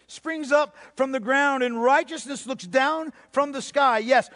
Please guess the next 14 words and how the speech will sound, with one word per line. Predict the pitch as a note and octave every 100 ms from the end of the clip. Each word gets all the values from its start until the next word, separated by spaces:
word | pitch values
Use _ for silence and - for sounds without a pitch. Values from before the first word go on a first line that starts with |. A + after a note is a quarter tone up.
| -
the | -
Lord | B3 G3 D4 E4 E4+
will | C4+ C4+
give | F#3+ D4+ E4+
what | D4+ C4
is | A3+
good, | E3 G3+ F4+ F#4+ C#4+
and | C4
our | B3+ B3
land | B3 E4 F#4 C#4 A#3 - -
will | B3
yield | A3 C#4 E4+ E4
its | -
increase. | D4+ C#4+ - B3+ A3+